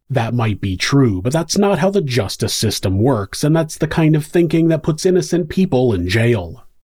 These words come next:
That sentiment is also partially what led to John's release. The department that handled the case after his Washington arrest was so hell-bent on getting him behind bars no matter the cost that they bent their own rules.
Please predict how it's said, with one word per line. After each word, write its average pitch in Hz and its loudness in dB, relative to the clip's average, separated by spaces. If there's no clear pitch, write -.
That 151 0
sentiment 143 0
is 135 2
also 185 2
partially 180 2
what 165 0
led 160 2
to 180 2
John's 107 -2
release. 117 0
The 175 0
department 190 0
that - 2
handled 131 2
the 131 0
case 117 0
after 113 -2
his 110 0
Washington 110 0
arrest 107 -2
was 151 0
so 185 2
hell-bent 151 0
on 135 4
getting 127 2
him 123 2
behind 120 0
bars 110 0
no 131 4
matter 127 0
the 117 -2
cost 135 -2
that 139 -2
they 151 2
bent 170 0
their 185 2
own 95 -2
rules. 101 0